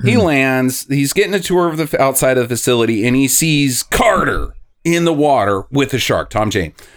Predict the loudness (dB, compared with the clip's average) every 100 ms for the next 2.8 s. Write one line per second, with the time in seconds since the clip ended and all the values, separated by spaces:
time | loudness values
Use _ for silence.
0 | _ -4 0 2 2 2 0 2 2 4
1 | 4 2 0 -2 -4 -4 0 2 4 2
2 | 2 0 0 0 0 0 -2